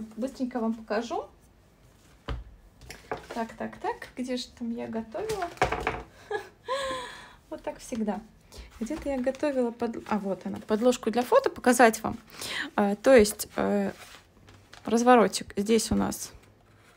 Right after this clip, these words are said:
карман. Вот это все, большой карман. Открываем, здесь тоже можно размещать фотографии. То есть вплоть до десять на пятнадцать даже можно поместить в альбомчике.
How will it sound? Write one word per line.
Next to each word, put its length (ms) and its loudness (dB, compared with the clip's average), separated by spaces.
карман. 420 6
Вот 140 -2
это 180 0
все, 280 2
большой 320 2
карман. 460 -2
Открываем, 680 4
здесь 220 0
тоже 280 0
можно 280 2
размещать 460 0
фотографии. 640 -4
То 60 -2
есть 140 -2
вплоть 360 8
до 100 4
десять 300 0
на 80 0
пятнадцать 460 -2
даже 220 0
можно 340 0
поместить 640 0
в 40 4
альбомчике. 720 4